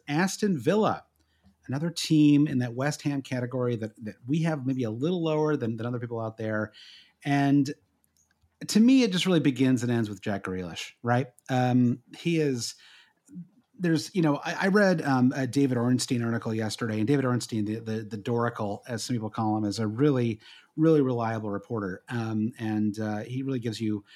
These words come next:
information that you can really trust about transfers and, and team news and planning and things like that. Um, and he really threw some cold water on whether Grealish is actually gonna leave this summer. So we'll see. Like, you know, basically, like, they would need Man City to offer, like, a hundred million.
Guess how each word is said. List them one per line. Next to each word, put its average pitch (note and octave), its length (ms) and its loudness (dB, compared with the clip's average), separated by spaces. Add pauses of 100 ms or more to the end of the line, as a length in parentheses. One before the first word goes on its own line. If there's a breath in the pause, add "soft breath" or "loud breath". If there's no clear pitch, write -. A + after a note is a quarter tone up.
(260 soft breath)
information C3 300 -2
that B2 80 -4
you A2+ 40 -2
can A#2+ 60 -2
really A2 140 -2
trust A2+ 400 -6
about G#2 160 -6
transfers G#2 640 -6
and, G2+ 240 -4
and G2+ 180 -6
team G#2+ 220 -4
news G2 360 -6
and F#2+ 120 -6
planning G2+ 240 -10
and G2 80 -10
things G#2+ 160 -12
like G#2 140 -10
that. A2 220 -8 (340 loud breath)
Um, C3+ 140 2
and B2+ 80 2
he B3 640 2 (300)
really F#3 240 4
threw E3 200 0
some C3 160 -2
cold C#3 260 -2
water G#2+ 400 -2 (100)
on G#2+ 320 0
whether A2 260 0
Grealish A2 360 -4
is G#2+ 80 -6
actually G#2+ 220 -6
gonna G#2 160 -4
leave G#2+ 200 -8
this G#2 160 -8
summer. - 300 -12
So G#2+ 340 -4 (380 loud breath)
we'll E3+ 160 6
see. - 300 -2 (200)
Like, A#2+ 280 -2
you D#3+ 100 -2
know, B2+ 80 2
basically, D#3 460 2
like, B2+ 240 -4
they A#2+ 160 -2
would C3 160 2
need B2+ 400 2
Man A#2+ 240 0
City A2+ 300 -4
to A2+ 60 -4
offer, A2+ 240 -6
like, G#2+ 140 -4
a G2 60 -8
hundred A2+ 480 -2
million. F#2 340 -6